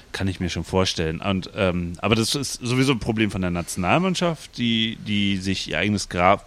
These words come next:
mit ihrem D-F-B-Club geschaffen hat. Oder mit dem Fanclub Nationalmannschaft, äh, der Coca-Cola Fanclub Nationalmannschaft. Wenn ich diesen Namen schon höre,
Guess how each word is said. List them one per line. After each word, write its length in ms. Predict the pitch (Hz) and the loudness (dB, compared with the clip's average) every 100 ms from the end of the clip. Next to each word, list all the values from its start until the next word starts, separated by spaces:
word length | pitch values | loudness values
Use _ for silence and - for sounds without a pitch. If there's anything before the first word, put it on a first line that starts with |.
| - | -6
mit 200 | 104 - | -6 -2
ihrem 460 | 101 92 92 92 85 | 0 0 0 -2 -2
D-F-B-Club 680 | 98 90 - 101 - 98 - - | -2 -2 0 0 0 -4 -4 -6
geschaffen 400 | 92 92 90 92 | -2 -2 -2 -2
hat. 200 | 113 - - - - - - - | -4 -6 -18 -18 -16 -18 -18 -10
Oder 240 | - 98 92 | 2 4 4
mit 120 | 92 | 2
dem 100 | 92 | 0
Fanclub 480 | 104 107 107 117 - | 4 4 4 -2 0
Nationalmannschaft, 1160 | 92 - 104 85 98 113 95 101 - - - - | -2 -2 -2 0 2 0 0 -2 -2 -8 -10 -8
äh, 300 | 95 90 90 | -2 0 0
der 200 | 82 85 | -2 -4
Coca-Cola 720 | - 107 101 - 104 101 87 | -2 -4 -2 -2 0 2 2
Fanclub 480 | - 92 92 - - | 0 -4 -4 -6 -6
Nationalmannschaft. 680 | 90 - - 85 87 85 82 | -6 -6 -2 -2 -2 -2 2
Wenn 80 | 104 | 2
ich 60 | |
diesen 240 | 110 110 107 | 2 -2 0
Namen 260 | 90 110 | 2 0
schon 160 | - 101 | 0 -2
höre, 260 | 92 87 | -2 -4